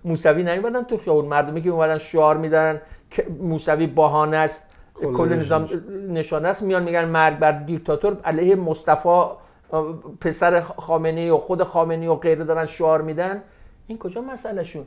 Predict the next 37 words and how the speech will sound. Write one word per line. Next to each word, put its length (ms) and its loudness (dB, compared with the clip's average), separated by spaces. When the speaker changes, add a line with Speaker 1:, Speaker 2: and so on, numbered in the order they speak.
Speaker 1:
و 100 2
بعد 260 4
اون 160 -6
قیام 340 4
روز 400 2
عاشورا 460 4
رو 80 2
به 100 -4
اصطلاح 260 -4
سازمان 400 -4
می‌دن. 340 -6
حزب 260 -2
ما 240 2
این 320 0
بینش 480 2
رو 140 2
به 100 -2
کار 280 -4
برد 280 -6
و 20 2
اینطور 480 2
برخورد 440 0
کرد 220 -4
و 60 0
گفت 220 0
این 120 -6
شورش 520 -2
صد 440 2
درجه 300 2
بیشتر 400 -2
آن 180 0
تیر 420 4
ده 180 2
سال 260 0
قبل 300 6
که 100 -4
منصور 420 -4